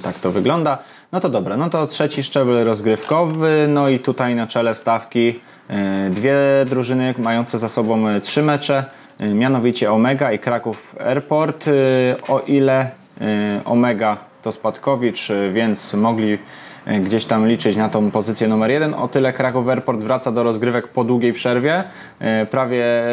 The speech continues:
trzyletniej, a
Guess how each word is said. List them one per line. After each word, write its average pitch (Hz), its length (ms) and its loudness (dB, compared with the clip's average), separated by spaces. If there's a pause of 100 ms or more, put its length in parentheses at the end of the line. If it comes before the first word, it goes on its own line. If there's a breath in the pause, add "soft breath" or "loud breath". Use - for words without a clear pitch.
(120)
trzyletniej, 131 760 -2 (960)
a 131 440 0